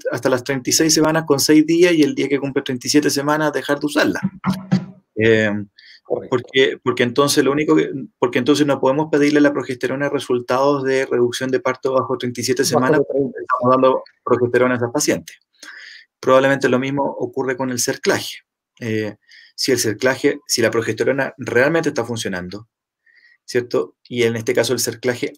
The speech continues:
Speaker 1: realmente está funcionando, ¿para qué se lo vamos a sacar a las veinticuatro semanas? ¿Qué pasa si la señora tiene realmente una incompetencia, ¿cierto?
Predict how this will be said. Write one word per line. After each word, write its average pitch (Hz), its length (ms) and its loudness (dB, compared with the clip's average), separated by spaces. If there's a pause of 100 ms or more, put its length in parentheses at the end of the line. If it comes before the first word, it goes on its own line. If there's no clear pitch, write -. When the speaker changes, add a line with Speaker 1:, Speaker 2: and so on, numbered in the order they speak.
Speaker 1:
realmente 127 560 2
está 113 160 -8
funcionando, 107 720 -8 (420)
¿para 110 220 -2
qué 117 80 0
se 120 100 -4
lo 123 140 2
vamos 127 100 0
a 117 60 -2
sacar 123 220 0
a - 40 2
las 127 100 -4
veinticuatro 120 440 0
semanas? 127 360 -2
¿Qué 123 120 -4
pasa 131 240 -2
si 127 60 -2
la 120 140 4
señora 127 300 0
tiene 131 240 -4
realmente 139 320 2
una 131 120 0
incompetencia, 123 580 2
¿cierto? 127 320 2